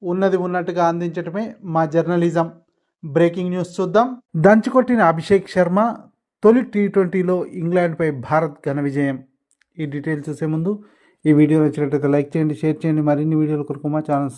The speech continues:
సబ్స్క్రైబ్ చేసుకోండి. ఇంగ్లాండ్తో ఐదు టీ ట్వంటీల సిరీస్లో టీమిండియాకు అదిరే ఆరంభం. ఈడెన్ గార్డెన్స్ వేదికగా జరిగిన తొలి టీ ట్వంటీలో భారత్ ఏడు వికెట్ల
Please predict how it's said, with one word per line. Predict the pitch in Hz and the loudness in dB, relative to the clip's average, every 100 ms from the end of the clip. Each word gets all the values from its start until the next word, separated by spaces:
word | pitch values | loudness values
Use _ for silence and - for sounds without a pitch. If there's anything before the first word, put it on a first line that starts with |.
| - | 2
సబ్స్క్రైబ్ | 170 202 156 147 - | 2 0 -6 -6 -8
చేసుకోండి. | - - - - 180 _ _ _ | -12 -14 -16 -16 -20 _ _ _
ఇంగ్లాండ్తో | 214 240 285 294 254 247 190 | -4 0 4 4 4 -2 -2
ఐదు | 190 196 - | -2 -6 -8
టీ | 214 220 | -8 -4
ట్వంటీల | 226 208 190 165 | -6 -4 -6 -6
సిరీస్లో | 180 170 170 214 214 208 | -6 -6 -8 -6 -6 -6
టీమిండియాకు | 190 190 180 170 160 170 156 | -4 -4 -4 -4 -6 -8 -8
అదిరే | 151 165 175 - 156 | -6 -6 -6 -8 -8
ఆరంభం. | 147 151 151 151 - _ _ _ _ _ | -6 -4 -4 -6 -10 _ _ _ _ _
ఈడెన్ | 160 170 185 180 165 | -4 -2 0 -2 -2
గార్డెన్స్ | 165 160 156 156 | -4 -4 -8 -6
వేదికగా | 156 147 156 151 143 | -6 -6 -6 -6 -6
జరిగిన | 147 147 151 139 _ _ | -8 -6 -8 -8 _ _
తొలి | 170 196 202 - | -4 -2 -4 -8
టీ | 175 175 | -10 -6
ట్వంటీలో | 175 160 160 180 156 120 117 | -6 -6 -6 -6 -8 -14 -4
భారత్ | 151 185 180 _ _ _ _ - | -2 0 -4 _ _ _ _ -8
ఏడు | 147 160 156 | -6 -6 -8
వికెట్ల | 156 175 | -10 -8